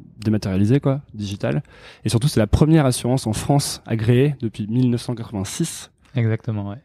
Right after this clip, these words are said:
Speaker 1: Et en fait, ce que vous faites, c'est que vous avez construit une assurance digitale, mais avec une, une expérience utilisateur ultra poussée, ultra simple, pour, pour en fait, euh, faire en sorte que les gens arrêtent de, de, de, de, de vivre un enfer à chaque fois qu'ils veulent,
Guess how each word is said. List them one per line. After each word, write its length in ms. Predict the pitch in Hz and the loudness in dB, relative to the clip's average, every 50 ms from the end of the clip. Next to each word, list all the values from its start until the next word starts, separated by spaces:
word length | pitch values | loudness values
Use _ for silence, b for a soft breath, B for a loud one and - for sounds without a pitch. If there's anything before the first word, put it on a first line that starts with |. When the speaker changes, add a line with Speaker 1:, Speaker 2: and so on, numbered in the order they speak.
| _ - | _ 0
Speaker 1:
Et 160 | 120 117 117 | 2 4 4
en 60 | 117 | 4
fait, 120 | - 139 127 | 4 2 2
ce 80 | - | 2
que 80 | - 113 | 2 0
vous 80 | 104 | 0
faites, 220 | 98 - 147 147 - | 2 4 2 2 2
c'est 100 | - 113 | -2 -6
que 60 | 101 | -4
vous 160 | 107 101 110 | -2 -2 0
avez 240 | 113 104 117 113 - - - - | 0 0 -2 -4 -4 -8 -6 -2
construit 480 | - 123 120 - - - 147 135 127 - b b b b b b b b b b _ | 0 0 0 0 0 2 2 2 2 0 b b b b b b b b b b _
une 160 | - 165 165 | 4 6 6
assurance 600 | 151 151 - - 165 139 139 135 131 127 - - - | 6 4 4 2 0 0 2 0 0 -2 -4 -8 -12
digitale, 540 | - 120 123 120 120 110 - 139 143 156 156 | -8 -4 -2 -2 0 2 4 6 6 6 6
mais 80 | 143 120 | 6 4
avec 220 | 113 117 - - | 2 0 -2 -2
une, 240 | 120 113 110 110 110 | -2 -2 0 -2 -2
une 140 | 120 120 120 | 0 0 0
expérience 360 | 123 - - 131 127 131 - | 0 0 0 0 2 0 0
utilisateur 640 | 127 120 123 120 113 123 117 - 143 135 135 - - - - | 0 0 2 2 2 2 4 4 4 2 2 0 -4 -6 -4
ultra 280 | 139 131 - - 139 | -4 -2 0 0 0
poussée, 360 | - - 120 - - 143 147 - | 2 0 0 2 4 4 4 2
ultra 240 | - 123 - - 113 | 0 -2 -2 -2 -2
simple, 380 | - - 143 156 - - 107 98 - b b b b b b b | 0 2 0 0 2 0 -2 -2 -4 b b b b b b b
pour, 160 | - 113 98 - - _ - | -4 -4 -4 -6 -8 _ -4
pour 120 | 120 107 | -4 -2
en 60 | 98 | -2
fait, 160 | - 123 - | -4 -4 -4
euh, 320 | 101 92 90 90 90 78 95 | -4 -4 -4 -4 -4 -6 -6
faire 180 | - - 98 | -8 -8 -8
en 60 | 98 98 | -8 -6
sorte 180 | - 120 117 | -6 -6 -6
que 100 | - 107 | -4 -2
les 60 | 95 | -2
gens 120 | 95 101 - | 0 -2 -2
arrêtent 300 | - 110 104 113 117 110 | -2 -2 -2 -2 -2 -2
de, 160 | 104 98 95 | -2 -4 -4
de, 80 | 90 92 | -4 -6
de, 320 | 82 80 87 87 85 87 | -6 -4 -4 -4 -4 -6
de, 240 | 85 87 85 78 76 76 - _ b b b b b b | -6 -6 -6 -6 -6 -8 -10 _ b b b b b b
de 60 | 107 | 4
vivre 220 | 107 135 123 127 117 | 4 4 6 6 4
un 100 | 110 117 | 4 4
enfer 400 | 120 117 - - 135 135 143 127 | 4 2 2 2 2 2 2 2
à 240 | 110 107 117 - | 0 -2 -6 -8
chaque 180 | 113 - - 104 | -8 -6 -6 -4
fois 120 | 113 120 | -4 -4
qu'ils 160 | - - 110 101 | -4 -4 0 2
veulent, 260 | 117 117 117 110 | 2 4 4 2